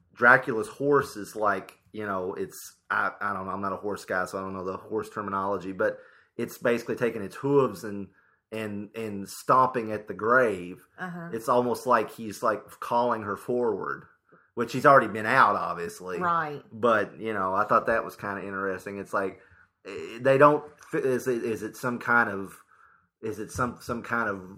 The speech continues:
Speaker 1: vampire ritual that he's doing as her master, you know, or is it just, I, I mean, I, I don't know. It's, it's, it's interesting. You can, you can interpret it, like many things in this movie, you can interpret it several different ways, so.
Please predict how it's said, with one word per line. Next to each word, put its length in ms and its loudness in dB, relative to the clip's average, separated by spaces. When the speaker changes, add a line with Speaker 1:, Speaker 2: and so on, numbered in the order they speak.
Speaker 1:
vampire 640 6
ritual 560 2
that 100 2
he's 180 -2
doing 520 0
as 240 -2
her 240 2
master, 840 2
you 140 -4
know, 360 2
or 300 2
is 220 -2
it 180 -4
just, 320 -4
I, 260 0
I 20 0
mean, 240 -8
I, 300 8
I 20 12
don't 160 6
know. 240 12
It's, 160 0
it's, 200 0
it's 200 -2
interesting. 520 2
You 120 -12
can, 200 -10
you 120 -10
can 160 -8
interpret 480 0
it, 140 -4
like 180 6
many 220 4
things 260 -4
in 60 -6
this 120 -6
movie, 220 -4
you 60 -4
can 100 -6
interpret 400 0
it 80 -8
several 320 0
different 320 -6
ways, 440 -4
so. 260 -14